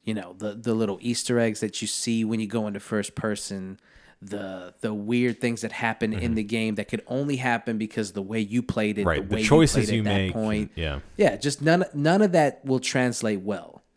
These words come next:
Speaker 1: So I think, I think the problem is, like, video games are such a, again, they're such a well for, for all of this, this, this juicy narrative and
Speaker 2: Yeah.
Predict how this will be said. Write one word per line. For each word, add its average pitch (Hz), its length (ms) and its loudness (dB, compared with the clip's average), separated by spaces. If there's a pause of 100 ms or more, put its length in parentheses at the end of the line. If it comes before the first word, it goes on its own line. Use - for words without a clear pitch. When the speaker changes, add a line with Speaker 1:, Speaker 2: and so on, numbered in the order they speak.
(320)
Speaker 1:
So - 160 2
I 170 60 6
think, 247 540 2
I 339 100 0
think 320 440 2 (320)
the 196 240 0
problem 269 640 4
is, 196 300 8
like, 165 240 4 (720)
video 190 360 -2
games 170 420 2
are 143 80 4
such 147 320 -4
a, 113 220 0 (500)
again, 135 400 0
they're 113 140 0
such 170 260 -2
a 123 100 2
well 120 400 0
for, 104 560 -4
for - 240 -10
all 113 160 -2
of 110 120 -6
this, 104 340 -4
this, - 300 -8
this - 280 -12
juicy 104 640 -8
narrative 113 560 0
and 90 80 -2
Speaker 2:
Yeah. 80 140 2